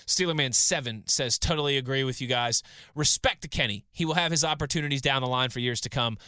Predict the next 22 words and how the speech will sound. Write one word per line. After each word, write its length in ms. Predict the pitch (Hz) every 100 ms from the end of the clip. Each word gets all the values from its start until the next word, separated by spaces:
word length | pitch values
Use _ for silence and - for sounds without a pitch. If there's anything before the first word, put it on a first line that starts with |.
| - -
But 80 | -
right 200 | 127 143
now, 360 | 143 135 127 113
you 480 | - - - - -
can't 240 | 156 135
praise 300 | - 139 127
Cam 300 | - 139 123
enough 360 | 117 117 110 - -
for 140 | 127
what 160 | 123 120
he's 160 | 110
done 200 | 123 120
and 80 | 113
what 120 | 110
he 80 | 117
continues 680 | - 113 131 120 110 104 -
to 100 | -
do 260 | 104 110 98
for 160 | -
so 220 | 101 - 104
many 160 | 98
people." 380 | 95 104 90 82